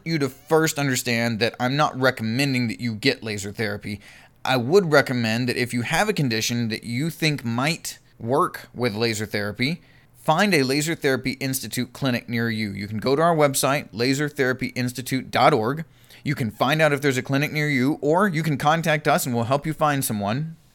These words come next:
But the first step here is getting evaluated to even know if this is an option for you. Then if it is, evaluating what kind of cost is gonna come along with it. Before you go and get evaluated, I want you to do me a favor. I want you to put a value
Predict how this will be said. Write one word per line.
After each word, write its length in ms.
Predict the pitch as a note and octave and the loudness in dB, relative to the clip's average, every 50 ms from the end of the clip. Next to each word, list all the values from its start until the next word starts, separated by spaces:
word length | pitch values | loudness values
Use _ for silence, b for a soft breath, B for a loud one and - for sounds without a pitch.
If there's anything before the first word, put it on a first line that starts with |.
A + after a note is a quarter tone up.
| _ _ - | _ _ -8
But 120 | - D3+ D3+ | -4 -2 -2
the 60 | - | -2
first 260 | G3 - F#3 F#3+ - - | 0 4 4 4 4 4
step 180 | - F3 C#3 | 2 2 2
here 160 | D#3+ D#3 D#3 | 4 2 2
is 100 | D3+ C#3 | 2 2
getting 220 | C3 C#3 C#3 D#3 D#3+ | 2 0 0 0 0
evaluated 760 | F3 C#3 C#3+ C#3 D#3 F#3 F#3+ F3 D#3 B2 A2 G#2 F#2+ G2+ G2+ | 0 0 0 2 4 4 4 4 4 2 0 -2 -6 -6 -8
to 120 | - A#2+ B2+ A2+ | -6 -6 -6 -4
even 320 | C#3+ F3 F3 F#3+ F3 E3 | -4 -4 -2 -2 0 0
know 180 | D#3 D#3+ D#3+ D#3 | 0 2 2 2
if 120 | D3 C#3+ | 2 2
this 140 | - C#3 B2 | 0 -2 0
is 140 | C3+ C3 A#2+ | 0 -2 -4
an 80 | C3 - - | -4 -4 -2
option 340 | A#2+ B2 B2 B2+ - A2+ G#2 | -2 -2 0 -2 -4 -6 -8
for 300 | G2+ - F#2+ G2 - - | -6 -8 -10 -10 -10 -14
you. 120 | - - B B B B B B B B | -16 -18 B B B B B B B B
Then 220 | A#2+ D3 D#3 D3+ - - | 2 2 2 2 0 0
if 180 | C#3+ D3+ D3+ | 0 0 2
it 100 | F3 E3 | 2 2
is, 360 | B2+ A2+ G#2 A2 B2+ C3+ C3 - b b b | 2 2 2 2 0 0 -2 -6 b b b
evaluating 720 | - A2 F#2+ - G#2+ G#2+ A2+ A#2 A2+ A#2+ A#2+ B2 A#2+ A2 | -8 -6 -4 -2 -2 0 0 0 2 2 2 2 0 0
what 240 | G2 G#2+ A2+ - - | -2 -2 -2 -2 -4
kind 180 | - B2+ B2+ A2+ | -6 -6 -4 -4
of 120 | A2+ G#2+ | -6 -6
cost 680 | - - - - - E3+ E3+ F3+ C3 G#2 - - - - B B B B | -10 -14 -10 -2 0 0 2 2 0 0 -4 -4 -6 -8 B B B B
is 100 | A#2 A2 | -8 -4
gonna 200 | - A2+ G#2 G#2 | -4 -4 -4 -4
come 160 | - A#2 A2 | -4 -4 -4
along 260 | A2 G#2 G2+ G#2 G#2 | -2 -2 -2 -2 0
with 160 | A2+ A2+ G2+ | -2 -2 -2
it. 100 | F#2 - - B B B B B B B B | -4 -8 -14 B B B B B B B B
Before 440 | F3 - - - - F3 F#3+ G3+ G3+ | -8 -8 -8 -4 0 2 2 4 4
you 100 | G3+ F#3+ | 2 2
go 180 | F3 F#3+ F#3 | 2 2 4
and 80 | F#3 F3 | 4 4
get 120 | D#3+ F3 | 4 2
evaluated, 600 | D#3+ C#3 D#3 D3+ D#3+ E3 D3+ B2+ A2+ A#2 A#2+ A2+ - | 4 4 4 4 4 2 2 4 4 2 2 0 -2
I 80 | - B2 | -2 -2
want 420 | B2 A2 A#2 B2 C#3+ F3 F#3 - | -2 -2 -2 0 0 0 0 -2
you 140 | - D#3 D#3 | -2 -2 0
to 80 | D#3 C#3+ | 0 0
do 380 | C3+ B2 C#3 C#3+ C#3+ C#3+ - - | 2 4 4 6 6 4 2 0
me 280 | - B2+ B2+ B2 B2 - | -2 -2 0 0 -2 -2
a 80 | A2 | -4
favor. 580 | A2 - _ - A#2+ A2+ A2+ G#2+ F#2 F2 - - _ _ _ _ _ B B B B B B B B B | -8 -8 _ 0 0 0 0 -2 -4 -8 -14 -16 _ _ _ _ _ B B B B B B B B B
I 100 | - A#2 | 2 2
want 480 | A#2 A2 A2+ C3+ D3 D#3+ F#3 F3+ - - | 2 2 2 2 2 2 2 0 -4 -6
you 320 | C3 C3+ C#3+ D3+ D3 D3+ | -2 0 2 4 4 4
to 160 | D3 C#3 A#2+ | 2 0 -2
put 300 | G2+ - - D3+ C#3 - - | -2 0 2 2 2 2 2
a 140 | B2 B2 | -2 -2
value 840 | A#2+ G#2+ G#2 G2+ A#2+ A#2 A#2 B2 B2+ B2 A2+ G2 G2 G2 G2 F#2+ - | -2 -2 -2 -2 0 0 2 2 2 0 0 -2 -4 -6 -8 -12 -14